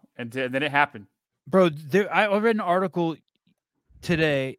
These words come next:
Speaker 2: that came out on M S N B C. They were interviewing one of his, um, uh, uh, teammates, and he's like, "You would not believe the swagger that this guy has. It is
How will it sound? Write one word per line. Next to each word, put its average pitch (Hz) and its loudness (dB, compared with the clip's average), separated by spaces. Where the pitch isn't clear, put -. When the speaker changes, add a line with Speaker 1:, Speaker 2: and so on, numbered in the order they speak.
Speaker 2:
that 131 -12
came 160 -4
out 160 0
on 151 -4
M 151 -6
S 147 -6
N 151 -4
B 139 -6
C. 147 -6
They 139 -2
were 131 0
interviewing 139 -4
one 139 -4
of 127 -6
his, 120 -6
um, 113 -4
uh, 101 -6
uh, 101 -8
teammates, 139 -2
and 123 -4
he's 123 -2
like, 123 -2
"You 120 -4
would 131 0
not 131 -2
believe 117 -4
the 107 -8
swagger 107 -4
that 95 -10
this - -12
guy 98 -6
has. 92 -10
It 120 -2
is 110 -4